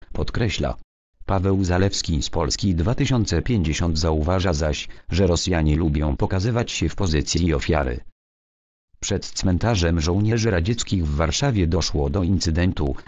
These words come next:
Ambasador Federacji Rosyjskiej w Polsce Siergiej Andrijew został oblany czerwoną farbą,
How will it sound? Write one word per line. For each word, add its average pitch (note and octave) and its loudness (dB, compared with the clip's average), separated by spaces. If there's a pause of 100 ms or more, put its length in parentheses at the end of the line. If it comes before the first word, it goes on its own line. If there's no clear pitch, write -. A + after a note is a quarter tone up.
Ambasador F2+ 0
Federacji D#2+ 2
Rosyjskiej A2+ 0
w - -4
Polsce G#2 0
Siergiej F#2+ 2
Andrijew D2+ 2
został G#2+ 2
oblany F#2+ 2
czerwoną F2 0
farbą, D2 0